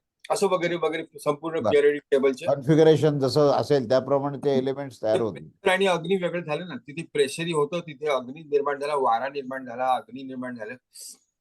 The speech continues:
Speaker 1: आणि प्रेशर आणि अग्नी ह्या दोन्ही गोष्टी त्या ठिकाणी आल्या.
Speaker 2: हो, हो.
Speaker 1: आणि त्याच्यातून हा सगळं हायड्रोजन, नायट्रोजन, पिरियडिक टेबल सगळं तयार झाला.
Speaker 2: हो.
Speaker 1: आणि घर्षण स-, त्यातलं महत्वाचं आहे, अग्नी महत्वाचा आहे, पलीकडे पाणी महत्वाचं आहे, मग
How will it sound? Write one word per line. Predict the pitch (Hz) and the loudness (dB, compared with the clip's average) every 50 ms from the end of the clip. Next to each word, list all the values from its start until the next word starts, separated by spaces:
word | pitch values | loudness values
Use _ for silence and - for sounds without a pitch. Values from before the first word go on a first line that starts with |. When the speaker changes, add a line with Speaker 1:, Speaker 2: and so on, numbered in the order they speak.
| _ _ _ _ _ _ - - | _ _ _ _ _ _ -4 -2
Speaker 1:
आणि | 120 135 156 | -2 -2 -2
प्रेशर | 156 - - 143 143 139 - 180 185 | -4 -2 2 4 4 4 4 4 4
आणि | 185 180 180 180 | 4 4 2 2
अग्नी | 175 160 147 151 160 185 170 | 2 2 2 0 -2 -2 0
ह्या | 165 165 | 0 0
दोन्ही | 160 156 165 165 175 180 | 0 -2 -4 -6 -6 -6
गोष्टी | 175 170 156 143 - 170 | -6 -6 -8 -8 -6 -4
त्या | 165 156 | -2 -2
ठिकाणी | 143 131 135 131 143 143 | -2 -2 -2 -2 -2 0
आल्या. | 120 107 104 104 - _ _ _ _ _ _ _ _ _ _ _ _ - | -2 -2 -2 -6 -8 _ _ _ _ _ _ _ _ _ _ _ _ -6
Speaker 2:
हो, | 107 104 90 | -4 -4 -4
हो. | 76 - - - - _ _ _ _ _ _ _ _ - | -4 -8 -14 -20 -20 _ _ _ _ _ _ _ _ -4
Speaker 1:
आणि | - 151 170 190 | -2 0 0 0
त्याच्यातून | 180 - 165 143 135 - 190 190 185 190 202 220 220 | 0 0 0 0 2 2 2 2 4 4 4 6 4
हा | 190 147 139 160 175 190 196 | 4 2 2 2 2 2 2
सगळं | 190 - 170 160 175 185 196 | 0 -2 -4 -2 0 2 2
हायड्रोजन, | 160 160 160 160 151 170 170 170 175 180 175 | 2 0 -2 -4 -4 -6 -6 -4 -4 -4 -4
नायट्रोजन, | 170 165 156 - - 165 160 170 175 175 _ | -4 -4 -6 -6 -10 -18 -18 -18 -18 -16 _
पिरियडिक | - 165 160 156 156 170 - - | -12 -8 -8 -8 -8 -10 -6 -4
टेबल | 156 143 156 151 - - | -4 -4 -4 -6 -10 -14
सगळं | 123 120 127 | -16 -14 -16
तयार | 123 - 92 95 | -16 -18 -20 -20
झाला. | 98 _ _ _ _ _ _ _ _ _ _ - 113 | -20 _ _ _ _ _ _ _ _ _ _ 0 2
Speaker 2:
हो. | 110 95 - - - _ _ _ _ _ _ _ _ _ _ _ - | 2 2 0 -2 -10 _ _ _ _ _ _ _ _ _ _ _ -2
Speaker 1:
आणि | - 147 160 180 196 202 214 208 208 214 208 - - - | 0 0 2 4 4 6 6 6 6 4 2 -2 -10 -14
घर्षण | 127 123 120 135 139 143 - 180 214 220 214 | -12 -6 -2 -2 -2 -2 0 2 2 2 2
स-, | 190 - 196 | 0 -2 -2
त्यातलं | 180 156 - _ - 151 143 151 170 | -2 -2 -4 _ -6 -6 -6 -6 -6
महत्वाचं | 160 151 151 151 147 - 151 151 147 160 151 | -4 -2 -2 -2 -2 0 -2 -2 0 0 -2
आहे, | 135 123 113 120 139 170 - _ _ _ _ _ _ _ _ - | -4 -4 -4 -6 -8 -10 -12 _ _ _ _ _ _ _ _ -4
अग्नी | 131 135 139 170 185 | -2 -2 0 0 0
महत्वाचा | 196 185 175 170 165 170 160 156 - 147 135 | 0 2 0 0 0 0 0 0 0 0 -2
आहे, | 127 135 147 | -2 -2 -4
पलीकडे | 147 - 147 160 165 170 170 165 | -4 -4 -6 -6 -6 -8 -10 -8
पाणी | 160 - 139 131 147 170 | -4 -2 -2 -2 -2 -2
महत्वाचं | 175 160 143 131 127 131 127 127 120 127 | -4 -4 -4 -4 -2 -2 -2 -2 -2 -2
आहे, | 117 117 135 147 | -2 -2 -2 -2
मग | 147 143 160 175 | -2 0 -2 -2